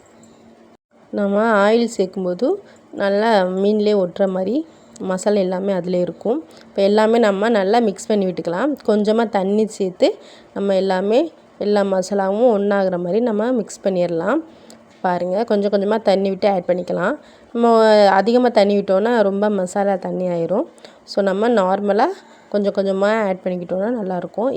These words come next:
இப்போ நாம ரெடி பண்ணி வச்சிருந்த ஃபிஷ் எடுத்து அந்த மசாலால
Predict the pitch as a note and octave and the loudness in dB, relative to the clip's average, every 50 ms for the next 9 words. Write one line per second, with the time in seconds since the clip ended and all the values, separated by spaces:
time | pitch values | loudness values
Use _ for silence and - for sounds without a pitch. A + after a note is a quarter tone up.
0 | G3+ G3 G3+ - G3+ G#3 C#4 F4 - - - G3 F#3+ F#3 F#3+ F#3+ F#3+ F#3+ F#3+ G3 | -4 -4 -2 0 2 2 2 0 -4 -10 -12 -10 -8 -6 -6 -4 -4 -4 -4 -4
1 | F#3 G3 F#3 F#3 F3+ E3+ F3 - F3 D#3+ D#3+ E3+ G3 B3+ D#4+ - - - - - | -4 -4 -4 -4 -4 -6 -8 -10 -10 -8 -4 -2 -2 -2 -2 -4 -12 -20 -20 -20
2 | - - - G#3+ G3+ - - G3+ F#3+ F3+ F3 - G#3+ C4 F4+ F4+ - - - - | -18 -10 -8 -8 -6 -4 -2 -2 -2 -2 0 2 2 2 2 2 -4 -14 -12 -6
3 | - G#3+ A3 G#3 G3+ G3 F#3+ F#3 - - G3 F#3+ F#3 F3+ F3+ F#3+ A3 | -2 0 0 2 0 0 -2 -4 -2 -2 0 0 0 0 0 0 0